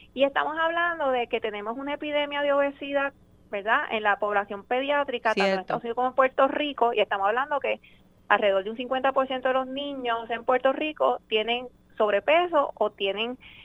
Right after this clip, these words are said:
Speaker 1: eh, o llenan criterios de obesidad. Y esto es
Speaker 2: Wow.
Speaker 1: algo bien importante porque esto crea un proceso,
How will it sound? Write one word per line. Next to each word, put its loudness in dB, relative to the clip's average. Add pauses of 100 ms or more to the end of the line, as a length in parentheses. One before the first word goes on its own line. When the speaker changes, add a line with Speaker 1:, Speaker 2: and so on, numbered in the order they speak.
(220)
Speaker 1:
eh, 0
o 8
llenan 2
criterios 4
de 2
obesidad. 0
Y -4
esto -4
es 6
Speaker 2:
Wow. 6
Speaker 1:
algo 4
bien -2
importante -2
porque -4
esto -6
crea 2
un -8
proceso, -4